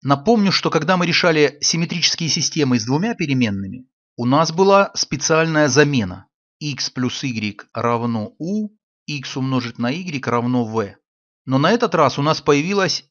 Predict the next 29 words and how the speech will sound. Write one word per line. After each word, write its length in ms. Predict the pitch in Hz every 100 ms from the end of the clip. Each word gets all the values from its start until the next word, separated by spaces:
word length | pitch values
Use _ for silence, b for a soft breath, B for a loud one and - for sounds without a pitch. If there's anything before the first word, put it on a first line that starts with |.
| _
третья 320 | - 175 160 131
переменная. 800 | 127 120 117 98 98 107 117 _ _ -
И 80 | 143
оказывается, 600 | 139 180 160 156 151 143
что 580 | - - 139 135 - _ -
для 300 | 110 143 139
таких 400 | 139 135 208 -
систем 640 | 190 - 196 196 185 - _ _ -
тоже 300 | 160 165 180
есть 380 | 170 170 - -
специальные 720 | - - 123 139 139 131 131
замены, 580 | 117 127 123 95 92 - _ -
или, 180 | 185
можно 220 | 139 135 135
сказать, 280 | 143 135
подстановки. 680 | - - 131 120 98 - - _ _ _ _
Конечно, 380 | - 214 240 202
можно 280 | 196 208 202
эту 140 | 185
систему 440 | 180 165 220 208
решить 420 | 185 170 202 170 -
и 80 | 170
без 380 | 147 202 190
специальных 580 | - 139 - 147 127 120
подстановок. 760 | 127 - 123 113 92 - - _ -
Она 220 | 196 220
несложная, 840 | 139 - 135 135 117 123 110 117 B B B B
то 100 | 131
есть 260 | 131 131